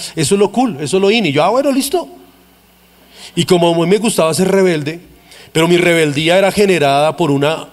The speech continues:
por un odio hacia mi papá. La rebeldía que yo tenía fue por causa de una herida familiar.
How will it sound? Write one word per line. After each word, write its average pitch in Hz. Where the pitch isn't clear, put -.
por 147
un 135
odio 160
hacia 156
mi 135
papá. 117
La 143
rebeldía 151
que 190
yo 147
tenía 160
fue 165
por 160
causa 165
de 156
una 151
herida 156
familiar. 117